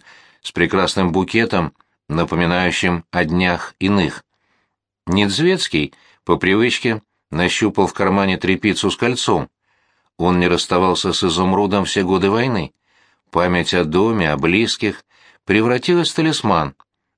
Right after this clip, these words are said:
Но если будет нужно для любимой женщины... Наташа оценила то, с какой смелостью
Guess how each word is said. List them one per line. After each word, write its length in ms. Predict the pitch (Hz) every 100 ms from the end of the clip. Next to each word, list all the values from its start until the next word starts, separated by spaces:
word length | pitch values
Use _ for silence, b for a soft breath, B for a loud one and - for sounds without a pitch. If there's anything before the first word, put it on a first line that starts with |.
| -
Но 160 | 76 82
если 420 | 82 98 - 92
будет 380 | 85 92 87 95
нужно 560 | 101 101 85 92 82 b b b b
для 220 | 82 95
любимой 540 | 95 90 101 101 98
женщины... 760 | 92 156 180 156 - 85 76 73 _ _ _ _ _ _ -
Наташа 520 | 82 - 95 - 98
оценила 500 | - 135 180 147 92
то, 160 | 104
с 60 | 90
какой 320 | 98 - 101
смелостью 680 | - 127 151 131 - 135